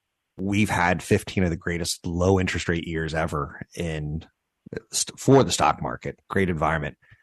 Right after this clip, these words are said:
And they said, "Be prepared for fifteen years of higher interest rates." Are you looking at it that kind of midterm? Because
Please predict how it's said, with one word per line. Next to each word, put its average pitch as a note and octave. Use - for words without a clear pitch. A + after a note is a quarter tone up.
And G#2
they A2
said, A2
"Be G2
prepared F#2
for D2
fifteen -
years D#2+
of C#2+
higher C#3
interest -
rates." -
Are G2
you A#2+
looking C#3+
at C3+
it -
that E2+
kind G2+
of F2
midterm? B2+
Because F2+